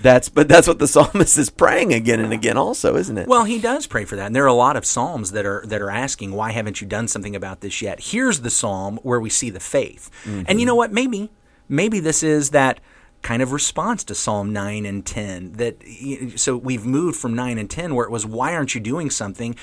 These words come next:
Speaker 2: And now the, the hymn editors have dropped in a hymn that says, "Okay, let's remember what the foundation are,
Speaker 1: Yeah.
Speaker 2: foundations are."
Speaker 1: Yeah.
Speaker 2: And the first one is, well, he does see. Which,
Speaker 1: Mm-hmm.
Speaker 2: which, wait a minute, isn't that what Psalm ten did express, even for all its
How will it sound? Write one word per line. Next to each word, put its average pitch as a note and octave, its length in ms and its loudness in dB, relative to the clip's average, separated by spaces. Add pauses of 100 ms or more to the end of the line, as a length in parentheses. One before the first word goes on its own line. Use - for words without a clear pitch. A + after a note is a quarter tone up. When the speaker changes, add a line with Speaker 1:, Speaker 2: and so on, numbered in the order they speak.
(220)
Speaker 2:
And B2 160 0
now C3+ 460 0 (280)
the, A#2+ 320 -4
the A2 300 -8
hymn E3+ 420 -2
editors C3+ 600 2
have A2 160 0
dropped B2 400 0
in B2 80 0
a A#2 80 -2
hymn A#2 380 0
that G#2+ 120 -4
says, G#2+ 300 -2
"Okay, B2+ 240 -2
let's B2 220 0
remember E3 260 -2
what C#3 140 0
the C3+ 40 -4
foundation A2+ 640 -2
are, B1+ 280 -14 (100)
Speaker 1:
Yeah. C3+ 180 0
Speaker 2:
foundations B2 840 0
are." G2 400 -2
Speaker 1:
Yeah. B2 260 -10 (120)
Speaker 2:
And B2 120 0
the A2 60 -2
first C#3+ 340 2
one A#2+ 220 -2
is, G2+ 240 -6 (400)
well, - 220 0
he - 180 -8
does C#3+ 220 0
see. G#2 360 -2 (120)
Which, - 260 0
Speaker 1:
Mm-hmm. C3 100 -12 (140)
Speaker 2:
which, - 220 -4
wait F#3+ 160 0
a F#3 40 -2
minute, C#3+ 240 -4 (440)
isn't C#4+ 260 -6
that D4+ 160 -2
what A3+ 140 -6
Psalm G#3+ 260 -2
ten G3+ 340 -4
did D#3 200 0
express, D#3 600 -2
even F3+ 300 -2
for C3+ 220 -4
all C#3+ 320 4
its - 300 -2